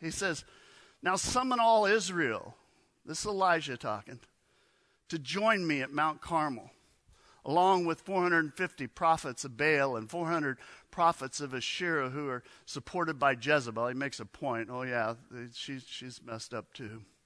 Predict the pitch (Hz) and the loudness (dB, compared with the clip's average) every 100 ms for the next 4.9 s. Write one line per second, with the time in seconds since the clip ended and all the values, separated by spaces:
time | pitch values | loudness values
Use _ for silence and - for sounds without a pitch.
0 | _ _ _ _ _ - _ _ _ 143 | _ _ _ _ _ -20 _ _ _ -4
1 | 147 165 180 165 120 - 95 - _ _ | 0 2 2 2 2 0 -10 -20 _ _
2 | _ _ - - 170 156 127 135 165 175 | _ _ -12 -2 0 0 0 4 6 6
3 | 160 170 165 160 147 147 151 139 135 127 | 4 -2 -4 -4 -4 -2 -2 -2 -2 -2
4 | 127 113 - 170 156 - 110 - - | -4 -10 -4 2 2 2 -10 -10 -12